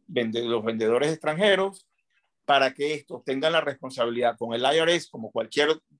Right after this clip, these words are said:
ciudadano americano, de hacer su declaración de impuestos. No siempre se van a deber taxes, no siempre se van a tener que pagar taxes, pero sí se tiene que declarar,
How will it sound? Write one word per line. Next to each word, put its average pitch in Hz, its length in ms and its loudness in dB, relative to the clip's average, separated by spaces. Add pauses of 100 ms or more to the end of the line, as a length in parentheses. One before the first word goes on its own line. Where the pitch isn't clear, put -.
(140)
ciudadano 151 360 2
americano, 208 640 -2 (280)
de 175 120 4
hacer 160 240 0
su 170 140 -4
declaración 120 520 -4
de 123 80 -4
impuestos. - 460 -6 (720)
No 143 240 4
siempre 165 320 4
se 143 100 0
van 131 140 4
a 143 80 8
deber 123 220 2
taxes, 175 400 0
no 123 100 -16
siempre 151 320 -4
se - 100 -4
van 131 100 0
a 127 80 -4
tener 120 180 -8
que 123 80 -8
pagar 127 220 0
taxes, 175 520 0
pero 208 260 4
sí 180 140 -10
se 196 120 -12
tiene 135 200 -8
que 143 100 0
declarar, 143 500 2